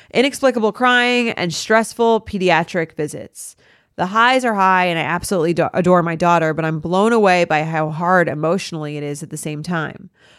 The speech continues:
What is an intention I can use for these tough moments? I know that every stage will pass and today's challenges will change by next week, but in the moment, I feel so defeated and unconfident. Thank you so much, a tired first-time mom."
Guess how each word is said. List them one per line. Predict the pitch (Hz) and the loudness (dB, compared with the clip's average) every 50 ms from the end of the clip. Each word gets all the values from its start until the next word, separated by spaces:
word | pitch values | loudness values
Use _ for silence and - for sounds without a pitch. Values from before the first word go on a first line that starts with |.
| _ _ - | _ _ 2
What | 208 233 277 | 4 4 4
is | 285 277 | 4 2
an | 277 | 0
intention | 285 247 208 208 202 196 190 - 196 170 | 0 0 0 0 0 0 0 0 -2 0
I | 165 156 | 0 -2
can | 165 - 165 | -2 -4 -4
use | 156 160 160 156 | -4 -4 -4 -6
for | - - 170 | -6 -8 -8
these | 151 156 151 - | -8 -8 -10 -8
tough | - 196 180 170 - | -6 -4 -4 -4 -4
moments? | - 165 147 139 123 - - - - - - - - | -4 -6 -6 -8 -8 -12 -16 -18 -18 -20 -18 -12 -8
I | - | -2
know | 185 190 202 | 0 2 2
that | 202 190 - | 2 2 2
every | 120 190 202 233 240 | 0 0 0 0 -4
stage | 226 - - 185 180 170 | -6 -4 -4 -4 -2 -2
will | 180 156 | -4 -6
pass | - - 196 196 196 190 185 170 - | -4 -2 0 2 2 2 2 0 -6
and | 165 | -10
today's | 165 160 170 165 185 202 190 - | -8 -6 -4 -2 -2 -2 -2 -4
challenges | - 196 185 175 165 165 175 175 175 160 160 | -6 -6 -6 -6 -6 -6 -6 -8 -8 -8 -8
will | 165 156 160 | -8 -8 -10
change | 156 - 185 165 170 175 175 165 - _ _ _ _ _ _ - | -8 -8 -6 -6 -6 -6 -6 -10 -14 _ _ _ _ _ _ -10
by | 156 165 | -8 -8
next | 156 151 143 - - - | -8 -8 -10 -12 -10 -6
week, | 190 202 202 190 _ _ _ _ _ _ _ | -4 -4 -4 -4 _ _ _ _ _ _ _
but | - 180 | -12 -8
in | 180 | -6
the | 175 175 | -4 0
moment, | 180 196 233 254 233 - - | 2 4 4 4 4 2 0
I | - | -2
feel | 170 - 185 175 | -4 -4 -4 -4
so | 165 - - 196 202 | -4 -2 0 0 0
defeated | 202 220 214 - 185 180 160 160 156 | 0 0 -2 -2 -4 -4 -2 -4 -6
and | 160 151 | -6 -6
unconfident. | - - 170 165 - 170 147 143 156 160 151 - - - _ _ _ _ _ | -6 -6 -6 -6 -6 -8 -8 -8 -8 -12 -14 -14 -14 -18 _ _ _ _ _
Thank | 196 190 190 | -14 -12 -12
you | - 185 | -12 -10
so | - - 190 185 | -4 -2 -2 0
much, | 190 185 160 151 147 - - | 2 2 0 0 -2 -6 -12
a | - - | -14 -14
tired | - - 175 160 156 160 151 151 151 | -10 -4 -2 0 0 0 -2 -6 -8
first-time | - 151 147 156 - - 135 139 139 | -10 -10 -10 -10 -10 -10 -10 -10 -10
mom." | 139 143 - - - - | -10 -12 -14 -16 -20 -20